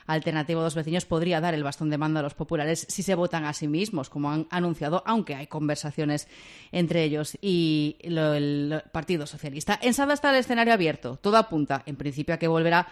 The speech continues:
Benito Portela después de perder la moción de censura, pero mañana se verá cuáles son las posturas de todos los grupos. En Cambre,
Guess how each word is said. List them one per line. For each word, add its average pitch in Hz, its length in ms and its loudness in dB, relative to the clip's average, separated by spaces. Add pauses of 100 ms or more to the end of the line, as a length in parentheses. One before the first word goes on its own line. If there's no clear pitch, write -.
(200)
Benito 165 360 4
Portela 175 360 2
después 170 280 2
de 156 100 2
perder 156 220 2
la 151 100 0
moción 147 280 -2
de 139 60 0
censura, 165 420 0
pero 185 280 6 (340)
mañana 143 340 0
se 151 140 -4
verá 156 180 2
cuáles 139 220 -4
son 143 120 -8
las 135 120 -6
posturas 147 480 -4
de 156 240 2 (480)
todos 165 300 4
los 156 120 -4
grupos. 214 380 4
En 208 160 4
Cambre, 247 480 6